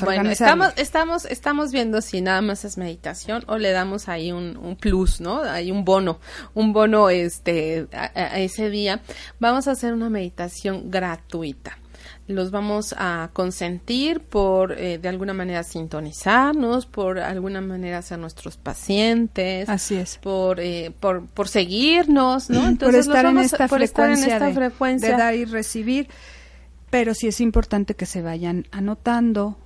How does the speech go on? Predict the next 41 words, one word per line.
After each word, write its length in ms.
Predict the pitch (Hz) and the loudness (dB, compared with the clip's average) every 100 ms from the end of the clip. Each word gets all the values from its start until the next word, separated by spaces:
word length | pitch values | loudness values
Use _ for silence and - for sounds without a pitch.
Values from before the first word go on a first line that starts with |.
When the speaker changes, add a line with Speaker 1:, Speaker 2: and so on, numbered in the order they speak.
| - | -18
Speaker 1:
eh, 380 | - 180 170 165 - | -10 -8 -8 -10 -12
que, 320 | 175 165 156 | -10 -8 -10
para 180 | - 185 | -8 -6
que 100 | 185 | -4
nosotros 320 | 208 220 233 | -4 -2 -4
sepamos 600 | - 220 - 247 240 233 | -4 -6 0 2 2 0
también, 580 | - 220 208 208 196 196 - - - | -4 -2 0 -2 -2 -4 -8 -20 -16
eh, 340 | 196 170 165 160 - | -10 -8 -8 -12 -6
cuántas 320 | 214 226 233 | -2 -2 -4
personas 400 | - 202 202 202 | -6 -6 -4 -4
vamos 240 | 196 185 190 | -4 -6 -4
a 80 | 214 | -6
recibir 440 | 214 247 240 240 | -4 -4 -2 -2
y 60 | 226 | -2
en 120 | 202 | -2
base 260 | 185 - | -4 -6
a 80 | 202 | -6
eso, 200 | 190 208 | -6 -6
pues, 200 | 196 185 | -8 -8
ya 160 | 180 175 | -6 -6
damos 340 | 175 170 180 | -6 -6 -8
el 100 | 170 | -10
segundo 360 | 170 170 170 175 | -10 -8 -6 -6
paso 320 | 170 160 - | -8 -10 -10
de 100 | 170 | -10
hacer 220 | 165 - | -10 -10
una 200 | 170 165 | -10 -10
constelación 600 | 165 175 - 185 175 175 190 | -12 -14 -14 -14 -12 -10 -4
o 60 | |
no. 160 | 226 285 - - - - - | -2 -2 -6 -20 -20 -18 -6
Pero 200 | 214 220 | -2 -2
sí 100 | 262 | -2
es 140 | 247 | 0
importante 580 | 262 285 220 240 240 233 | 0 -2 -2 -2 -2 -2
y, 160 | 214 | -2
bueno, 300 | 226 226 220 202 | -2 -2 -2 -4
es, 260 | 226 - - | -6 -8 -8
es 160 | 233 | -8
costo 360 | - 247 - 254 | -6 -6 -4 -4
gratuito. 680 | 226 185 - 214 208 254 269 - - - - - - - | -4 -6 -6 -6 -4 -4 -4 -10 -20 -20 -20 -20 -20 -10
Eh, 400 | 196 185 180 | -6 -6 -8